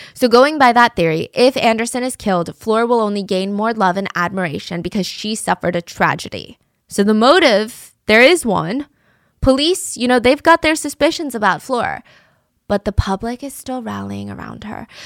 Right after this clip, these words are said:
So for a lot of the public, Fleur was basically an angel that descended from heaven to take care of the unfortunate. And one of the most famous movies at the time in Brazil was based on Fleur's life.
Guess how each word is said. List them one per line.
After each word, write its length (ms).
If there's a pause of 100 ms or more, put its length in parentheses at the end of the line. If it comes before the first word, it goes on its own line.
(100)
So 180
for 100
a 60
lot 200
of 60
the 80
public, 380
Fleur 220
was 160
basically 440
an 200
angel 320
that 160
descended 420
from 140
heaven 280
to 100
take 180
care 180
of 80
the 140
unfortunate. 680 (360)
And 180
one 200
of 80
the 140
most 280
famous 420
movies 360
at 100
the 60
time 280
in 100
Brazil 340
was 180
based 380
on 120
Fleur's 360
life. 440